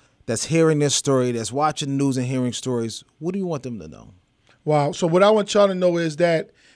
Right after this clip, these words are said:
Speaker 2: if I was able to transform my life, if I was able to make a smooth transition, you know, to come home, yes, get a job, start my own business, you know, buy, uh, properties,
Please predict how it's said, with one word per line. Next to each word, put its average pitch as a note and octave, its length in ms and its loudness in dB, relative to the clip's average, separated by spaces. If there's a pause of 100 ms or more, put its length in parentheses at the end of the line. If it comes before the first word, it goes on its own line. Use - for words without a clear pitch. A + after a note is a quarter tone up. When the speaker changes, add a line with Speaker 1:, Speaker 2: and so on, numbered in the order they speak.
(140)
Speaker 2:
if D3+ 120 -2
I F3+ 140 4
was G3 220 2
able F#3+ 260 4
to D#3+ 200 2 (100)
transform F#3 600 -2
my E3+ 160 0
life, F#3 520 0 (440)
if - 140 -4
I E3+ 120 4
was F3+ 180 0
able F3+ 180 0
to E3+ 120 -8
make E3+ 180 -4
a D3 160 -2
smooth F#3+ 380 0
transition, F3+ 840 -2 (580)
you E3 140 0
know, D3+ 400 2
to D#3 540 0 (260)
come G3 300 0
home, C#3+ 420 -2 (600)
yes, F3+ 320 2
get F3+ 200 0
a E3+ 60 -2
job, C#3 500 -2 (360)
start G3+ 500 2
my F3+ 180 0
own F3+ 240 4
business, C#3 560 -2
you F3 100 -4
know, D3 340 2 (500)
buy, G#3 500 4
uh, F3+ 160 4
properties, D3+ 920 -2